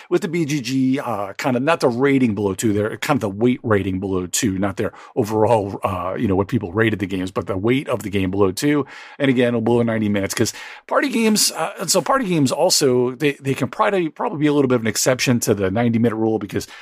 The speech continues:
they usually can always go longer than ninety minutes. But a-, anyway, that's just kind of a guide I went to.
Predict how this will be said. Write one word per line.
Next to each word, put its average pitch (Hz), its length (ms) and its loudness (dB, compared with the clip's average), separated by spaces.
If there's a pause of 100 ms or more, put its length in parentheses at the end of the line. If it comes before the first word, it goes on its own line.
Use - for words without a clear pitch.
(140)
they 131 240 -2 (120)
usually 165 380 2
can 156 120 0
always 131 300 4
go 127 100 4
longer 117 260 2
than 113 100 2
ninety 110 200 2
minutes. 110 300 2
But 101 180 -2 (100)
a-, - 160 -6
anyway, 127 280 2
that's 131 180 2
just - 160 -6
kind 107 140 -2
of 92 80 -6
a 90 40 -8
guide 92 300 -6
I 90 60 -8
went 95 220 -8
to. - 180 -4